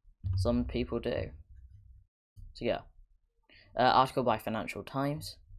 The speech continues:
Uh, Amazon says, uh, keeping up with holiday shopping demand will be tight, as you'll obviously expect, with all the limitations in the world right now, uh, as well as, um, obviously there's a lot of parcels going through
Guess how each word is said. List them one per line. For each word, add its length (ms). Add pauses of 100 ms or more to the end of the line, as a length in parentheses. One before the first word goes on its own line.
(320)
Uh, 140
Amazon 320
says, 320
uh, 220
keeping 300
up 80
with 140
holiday 360
shopping 380
demand 320 (240)
will 100
be 240
tight, 440
as 180
you'll 160
obviously 300
expect, 540 (380)
with 100
all 100
the 120
limitations 640
in 80
the 80
world 260
right 220
now, 280 (600)
uh, 240
as 160
well 200
as, 200
um, 360 (340)
obviously 600
there's 200
a 40
lot 220
of 100
parcels 440
going 240
through 360